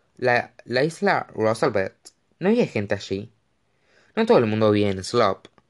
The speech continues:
princesa», repuso Simon, con una buena cantidad de fingido sarcasmo. «De todos modos, ¿necesitas que te vuelva a llevar en coche o algo así?»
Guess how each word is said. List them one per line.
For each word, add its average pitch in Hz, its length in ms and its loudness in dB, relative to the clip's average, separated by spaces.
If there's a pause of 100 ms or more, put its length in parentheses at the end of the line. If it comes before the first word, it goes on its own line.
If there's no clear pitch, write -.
princesa», 101 800 -6 (600)
repuso 214 400 -2
Simon, 98 600 -2 (380)
con 233 180 2
una 262 200 0
buena 117 360 4
cantidad 107 360 0
de 101 80 0
fingido 104 460 -2
sarcasmo. 101 680 -4 (1200)
«De 220 100 2
todos 233 220 4
modos, 104 560 -4 (220)
¿necesitas 226 340 0
que 214 100 -2
te 147 80 2
vuelva 110 300 4
a 107 40 0
llevar 107 300 2
en 101 120 -2
coche 107 260 -2
o 101 80 0
algo 101 160 0
así?» 120 340 -10